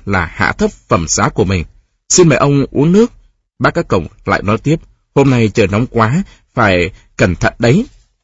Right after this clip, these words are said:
Rót trong bình ra một ly nước đầy, bác gác cổng quay mình để đưa ly nước cho ông già lạ mắt, ít nói. Nhưng bác hoảng sợ khi thấy ông già đã biến đâu mất,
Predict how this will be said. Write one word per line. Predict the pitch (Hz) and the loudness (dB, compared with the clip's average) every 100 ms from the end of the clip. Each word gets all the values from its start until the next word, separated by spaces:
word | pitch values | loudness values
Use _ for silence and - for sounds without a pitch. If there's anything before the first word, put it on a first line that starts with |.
| _ _ _ _ _ _ _ _ _ - | _ _ _ _ _ _ _ _ _ -2
Rót | 170 180 160 135 | -2 0 0 0
trong | 139 120 | 0 0
bình | 101 92 | 0 0
ra | - 123 | 0 0
một | 101 107 | 0 0
ly | 120 | -2
nước | 135 202 | -2 -2
đầy, | 107 95 85 _ - | -2 -2 -4 _ -6
bác | 175 | -2
gác | 220 | -2
cổng | - 104 87 - _ | -2 -2 -4 -8 _
quay | 175 175 | 0 0
mình | 123 101 - | 2 0 -2
để | 110 98 | -4 -2
đưa | 151 147 | 0 2
ly | 139 | 2
nước | 143 214 - | 2 0 -2
cho | 135 | -2
ông | - 127 | -2 -2
già | - 95 90 - | 0 0 -2 -6
lạ | 107 104 - 87 | -4 -2 -2 -2
mắt, | 127 - _ _ _ | -6 -8 _ _ _
ít | 208 - | -6 -2
nói. | 123 117 190 - - _ | 0 0 -2 -6 -20 _
Nhưng | 135 131 123 113 107 - | 0 2 2 0 -2 -8
bác | - - - - | -4 -4 -6 -2
hoảng | 107 90 | 0 0
sợ | - 92 - | -2 -2 -4
khi | - | -4
thấy | 123 139 | -2 0
ông | 143 | -2
già | 120 104 90 | 0 -2 -2
đã | 92 - | -4 -4
biến | - 123 | -2 -2
đâu | 160 123 | 0 0
mất, | - | 0